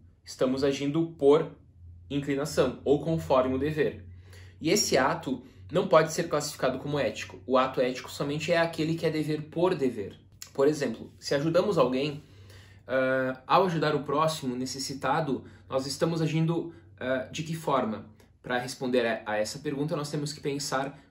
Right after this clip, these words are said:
qual a, a intenção do agente ao ajudar alguém. Portanto, a ética das intenções. A intenção desse agente ao ajudar alguém era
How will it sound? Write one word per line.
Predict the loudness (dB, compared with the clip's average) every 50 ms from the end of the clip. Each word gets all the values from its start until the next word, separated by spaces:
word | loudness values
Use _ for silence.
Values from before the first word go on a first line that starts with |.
| _ _
qual | 0 2 2 4 2
a, | 2 0 0 -4 -8 -16 _ _ _ _
a | 0 0
intenção | 2 0 0 -2 -2 -2 -2 -2 -2 -2 -2 2
do | 4 4
agente | 4 4 2 0 0 0 0 -2 -4 -4 -4 -6 -6 -8 -12 -6 -2
ao | 0 0 2 2 2 0
ajudar | 0 -2 -2 0 2 4
alguém. | 4 4 2 2 -2 -4 -6 -12 -18 -20 _ _ _ _ _ _ _ _ _ _ _ _ -20 -12
Portanto, | -12 -12 -8 -6 -8 -8 -8 -12 -8 -2
a | 0 2
ética | 2 2 0 -4 -4 -4
das | -4 -4 -4
intenções. | -6 -6 -6 -6 -6 -2 -4 -4 -4 -4 -10 -14 -16 _ _ _ -20 -20 _ _ _
A | -4 -2
intenção | -2 0 0 2 2 2 2 2 2 4
desse | 4 4 4 4 2 0 -2
agente | -2 0 0 -2 -2 -2 -2 -6 -8 -10 -10 -8
ao | 0 2 2 4 4
ajudar | 2 0 0 0 2 2
alguém | 2 0 2 0 0 0 -2 -4 -4 -2
era | 0 2 2 4 4 4 4 4 2 -2